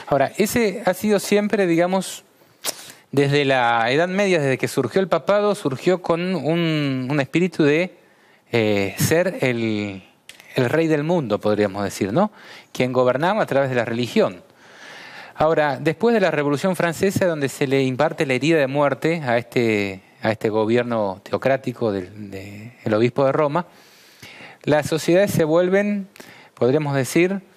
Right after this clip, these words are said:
eh, seculares. Apartan la religión, eh, casi de manera desmedida y se van hacia el evolucionismo o hacia cualquier otra doctrina que no tenga que ver nada con Dios,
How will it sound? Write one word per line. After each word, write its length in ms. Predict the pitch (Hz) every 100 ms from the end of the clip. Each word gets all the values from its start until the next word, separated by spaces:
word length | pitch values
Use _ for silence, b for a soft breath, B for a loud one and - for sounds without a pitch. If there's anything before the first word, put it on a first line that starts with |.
| b b _ -
eh, 480 | 123 113 107 107 104
seculares. 920 | - 131 - 156 208 107 92 143 - _ _ _ 113 - 131 117 -
Apartan 600 | 123 131 190 190 190 165
la 100 | 135
religión, 600 | 127 123 - 165 208 226 B B B B B _
eh, 140 | - 113
casi 600 | - 151 - 160 127 107
de 320 | 110 120 131
manera 300 | 123 131 156
desmedida 760 | 151 131 139 156 175 196 202 160
y 100 | 113
se 140 | -
van 100 | 117 135
hacia 200 | 117 120
el 80 |
evolucionismo 920 | 110 110 104 127 151 185 196 165 135
o 80 | 117
hacia 220 | 107 -
cualquier 360 | 104 120 117 180
otra 200 | 180 156
doctrina 400 | 147 139 190 196
que 80 | 143
no 100 | 123
tenga 240 | 156 147
que 100 | -
ver 140 | 139 151
nada 220 | 151 147
con 180 | - 135
Dios, 360 | 156 170 -